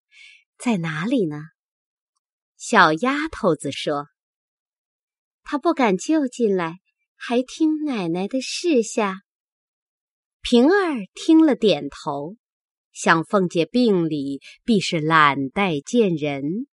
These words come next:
便说道：“奶奶现在养神呢，暂且叫她等着。你问她来有什么事吗？”小丫头子说道：“他们问过了，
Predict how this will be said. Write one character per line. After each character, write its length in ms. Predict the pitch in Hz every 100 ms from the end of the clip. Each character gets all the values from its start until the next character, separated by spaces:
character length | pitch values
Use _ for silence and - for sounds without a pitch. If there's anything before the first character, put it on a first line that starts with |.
| _ _
便 260 | - 202 131
说 320 | - 170 139
道 200 | - 135 - _ _ _ _ _ _ _ _ _ _ _ _ _ _ _ _
：“奶 220 | 196 170 139
奶 120 | 151
现 220 | - 208
在 140 | 202
养 240 | 185 147 135
神 340 | - 147 135
呢， 140 | 175 160 _ _ _ _
暂 260 | - 240 165
且 320 | - 175 139
叫 200 | 139 185
她 180 | 180 -
等 380 | - 196 117 -
着。 120 | - 151 180 _ _ _ _ _
你 180 | - 170
问 180 | 190 180
她 240 | - 214
来 340 | 208 147 143 175 _ _ -
有 180 | 196 156
什 220 | - 151
么 100 | 151
事 420 | - - 285 220
吗？” 160 | 160 135 _ _ _ _ _ _ _ _ _ _ _ _ _
小 360 | - - 185 156
丫 340 | 165 269 302
头 300 | 320 - 165
子 160 | - 143
说 240 | - 147
道 240 | 160 135 131 _ _ _ _ _ _ _ _ _ _ _ _ _
：“他 140 | - 311
们 160 | 339
问 240 | 339 381 285
过 200 | 233 190
了， 220 | 165